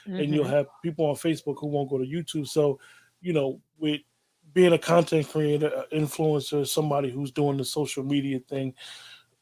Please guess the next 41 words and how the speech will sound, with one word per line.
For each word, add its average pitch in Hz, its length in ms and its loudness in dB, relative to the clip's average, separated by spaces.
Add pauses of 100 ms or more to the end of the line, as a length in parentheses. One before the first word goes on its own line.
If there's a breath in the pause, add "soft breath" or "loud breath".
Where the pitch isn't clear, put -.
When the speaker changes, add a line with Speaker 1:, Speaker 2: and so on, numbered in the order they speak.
(140)
Speaker 1:
um, 151 380 4
you 156 100 -2
try 156 220 8
to 147 80 6
be 151 160 4
on 139 140 2
all 131 180 2
things 156 340 0
and 135 120 -4
try 143 200 -2
to 135 100 -4
get 139 360 -6
everybody 139 480 0
to - 40 -6
support - 520 -4
you 143 100 -4
on 135 80 -4
all 131 180 -2
the 127 100 -8
pages. 143 600 -2 (1200 soft breath)
Because 165 380 8
like 151 160 6
I 151 80 6
always 135 360 0
tell 156 220 -2
everybody, 135 480 -8 (400 soft breath)
the 139 80 -10
best 165 360 4
way 156 120 0
to 135 100 -6
support, 147 540 -4 (680)
uh, 147 240 6
definitely 160 420 6
when 143 80 0
it 139 80 -4
comes 143 180 -6
to 127 60 -8
Facebook 139 480 -6
and 127 160 -8
YouTube, 147 420 -6
is 131 200 -4